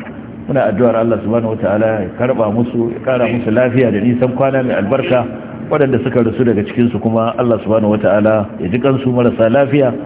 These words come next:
Allah ya ba su lafiya, ya ƙara musu.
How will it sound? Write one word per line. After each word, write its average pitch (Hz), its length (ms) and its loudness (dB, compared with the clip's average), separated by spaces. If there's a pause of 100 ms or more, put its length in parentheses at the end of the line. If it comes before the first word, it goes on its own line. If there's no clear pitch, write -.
(340)
Allah 110 180 2
ya 107 80 2
ba 123 220 2
su 113 60 2
lafiya, 110 580 2
ya 107 100 -4
ƙara 113 260 0
musu. 90 300 -4